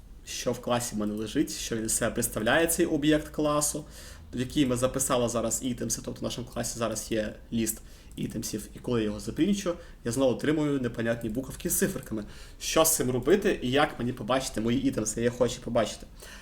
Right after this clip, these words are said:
Для цього ми познайомимося з наступним дандер методом, який називається str. Він призначений для того, щоб усю от біліберду превратити в строкову репрезентацію, в строку, щоб якось можна було розуміти,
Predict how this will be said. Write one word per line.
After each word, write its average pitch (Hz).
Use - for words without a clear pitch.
Для 139
цього 143
ми 139
познайомимося 135
з 113
наступним 156
дандер 123
методом, 131
який 123
називається 127
str. 143
Він 175
призначений 135
для 190
того, 202
щоб 170
усю 147
от 113
біліберду 143
превратити 143
в 127
строкову 135
репрезентацію, 147
в -
строку, -
щоб -
якось 160
можна 147
було 123
розуміти, 127